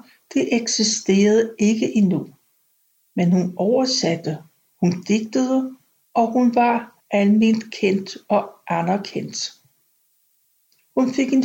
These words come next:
fejde med teaterchefen Hans Wilhelm von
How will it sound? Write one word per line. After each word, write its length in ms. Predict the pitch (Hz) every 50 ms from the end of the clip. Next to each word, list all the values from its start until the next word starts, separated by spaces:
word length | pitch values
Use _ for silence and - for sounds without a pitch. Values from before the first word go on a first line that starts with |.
| - - -
fejde 420 | 226 220 214 220 220 220 254 262
med 240 | 262 254 247 247 247 - - _ _ _ _ -
teaterchefen 1300 | - - - - - 180 185 190 190 233 233 - - - 226 220 214 214 - - 214 208 208 - - - - - _ _
Hans 400 | - 233 240 240 240 - - - -
Wilhelm 680 | - 202 202 202 196 214 208 202 208 220 220 - - - -
von 200 | 165 175 185